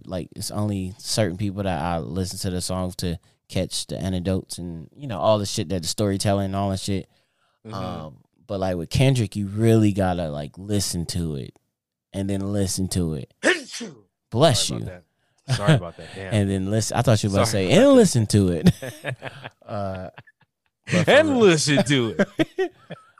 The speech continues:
Speaker 1: Um, no, for real. Like, but yeah, it was, it was a really good album.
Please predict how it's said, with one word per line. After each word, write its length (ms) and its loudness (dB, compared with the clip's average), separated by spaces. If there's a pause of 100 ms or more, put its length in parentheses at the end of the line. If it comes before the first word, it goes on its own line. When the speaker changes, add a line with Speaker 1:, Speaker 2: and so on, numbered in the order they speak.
(140)
Speaker 1:
Um, 420 -2
no, 120 8
for 160 0
real. 320 6
Like, 300 2 (320)
but 180 2
yeah, 200 6
it 20 4
was, 140 0
it 100 -8
was 200 -4
a 40 -6
really 180 -6
good 140 -8
album. 380 -2